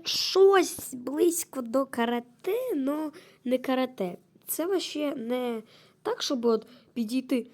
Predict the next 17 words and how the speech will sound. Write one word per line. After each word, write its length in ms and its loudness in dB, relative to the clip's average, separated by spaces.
до 80 2
якогось, 560 4
е, 260 2
ботана 520 0
і 80 4
сказати: 480 -2
«Чуєш 500 10
ти, 280 8
дав 320 4
мені 240 4
всі 180 0
гроші, 400 6
як 140 4
каратист. 720 4
Ой, 140 10
я 80 10
айкідошник». 880 6